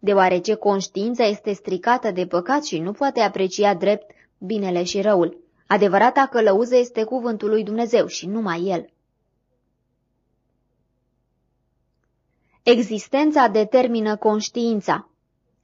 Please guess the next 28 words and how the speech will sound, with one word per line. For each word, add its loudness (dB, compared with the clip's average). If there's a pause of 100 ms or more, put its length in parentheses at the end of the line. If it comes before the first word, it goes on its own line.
(100)
C. -14 (220)
Noica. -8 (2750)
Ai 4
conștiința 2
de 2
copil 0
al 4
lui 0
Dumnezeu? 2 (960)
Dacă 0
ești 0
născut -6
din -6
nou -2
cu 0
adevărat. 0 (220)
Dacă 4
ești 0
doar 2
religios, 2 (180)
nu -2
ai 2
această -2
conștiință -4
și -6
trăiești -6
la -2
întâmplare. -6